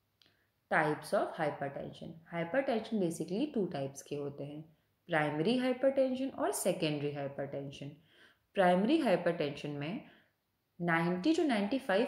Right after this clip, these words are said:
के, केसेस में देखा गया है कि जो हाइपरटेंशन होता है वो प्राइमरी हाइपरटेंशन होता है। ये basically जो हमारा डेली लाइफ रूटीन होता है उसमें डिस्टर्बेंस की वजह से होता है।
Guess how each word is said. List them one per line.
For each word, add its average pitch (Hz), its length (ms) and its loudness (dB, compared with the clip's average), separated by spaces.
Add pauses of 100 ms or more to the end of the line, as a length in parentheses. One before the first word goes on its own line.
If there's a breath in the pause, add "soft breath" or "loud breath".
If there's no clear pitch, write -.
(140)
के, 180 240 8
केसेस 202 640 -2
में 285 120 2
देखा 202 320 0
गया 180 200 0
है 165 200 0
कि 226 140 -4
जो 247 120 0
हाइपरटेंशन 214 720 -2
होता 160 280 -4
है 151 220 -2 (460 loud breath)
वो 262 120 4 (160)
प्राइमरी 170 420 4
हाइपरटेंशन 143 640 -4
होता 139 240 -10
है। 143 300 -12
ये 226 100 6
basically 226 580 2 (380 loud breath)
जो 233 100 2
हमारा 254 220 2
डेली 202 440 4
लाइफ 240 260 2
रूटीन 208 360 2
होता 196 260 -2
है 160 180 0
उसमें 240 360 0
डिस्टर्बेंस 226 540 2
की 269 140 2
वजह 170 220 2
से 156 160 -6
होता 135 260 -8
है। 135 180 -10